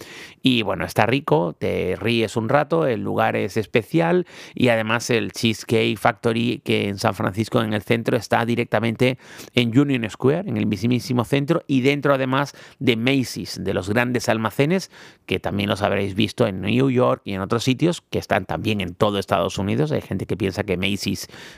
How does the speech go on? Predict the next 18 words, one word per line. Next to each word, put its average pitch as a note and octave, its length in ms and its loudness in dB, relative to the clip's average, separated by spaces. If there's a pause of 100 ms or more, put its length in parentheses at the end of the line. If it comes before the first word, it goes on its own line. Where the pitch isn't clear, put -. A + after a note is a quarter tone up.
es G2+ 160 2
como F#2+ 240 0
un G2 80 -4
gran G#2 160 0
almacén G2 420 -2
neoyorquino, G2+ 580 0
nada F#2+ 280 0
más F2+ 180 -4
lejos G2 240 -2
de G2 80 0
la F#2+ 120 0
realidad. F#2 440 -2
Hay G#2 160 -2
Macy's G#2 380 -2
en F#2 140 -4
todo A#2 200 2
el G#2+ 80 -4
país, A#2+ 380 0